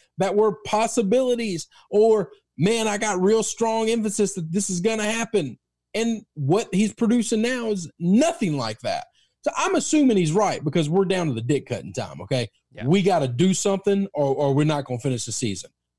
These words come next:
Speaker 1: So I'm guessing he's right. We'll have an official statement tomorrow before our show. We'll cover it all then.
Speaker 2: You got that right. Uh, Damian Estrada jumps in on YouTube. He said, "Money is the root of all evil." Uh, yeah.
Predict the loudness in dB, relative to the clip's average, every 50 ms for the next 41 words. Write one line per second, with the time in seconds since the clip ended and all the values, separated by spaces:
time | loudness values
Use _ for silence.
0 | _ _ -6 -2 0 0 0 0 0 -2 -4 -2 -2 -2 -2 0 0 0 0 0
1 | 0 0 -2 -4 -4 -6 -10 _ _ _ _ _ _ _ -8 -2 -2 0 0 0
2 | -2 -2 -2 -2 -4 -4 -4 -6 -6 -4 -6 -10 -10 -6 -6 -6 -4 -4 -8 -12
3 | -14 -8 -4 -2 0 0 2 2 2 0 0 -2 -4 -8 -12 -8 -6 -4 -4 -4
4 | -6 -8 -4 -2 0 0 2 0 -2 -2 _ _ _ _ -8 -8 -8 -4 -4 -4
5 | -2 -2 -2 -2 -2 -4 -6 -8 -14 -20 _ _ _ _ -20 -12 -8 -8 -8 -6
6 | -6 -8 -8 -6 -8 -10 -10 -10 -14 _ _ -12 -10 -10 -10 -8 -6 -6 -6 -4
7 | -6 -6 -6 -8 -8 -6 -2 -2 -2 -2 -2 -6 -6 -8 -8 -8 -10 -10 -8 -8
8 | -8 -8 -8 -10 -10 -10 -12 -12 -10 -10 -10 -10 -10 -10 -10 -10 -8 -6 -8 -6
9 | -6 -6 -8 -8 -10 -10 -12 -10 -10 -10 -8 -4 -2 -2 -2 -4 -6 -12 -14 -18
10 | _ _ _ _ _ _ _ _ _ -8 -6 -4 -4 -4 -4 -8 -10 -14 _ _
11 | _ _ -12 -10 -10 -10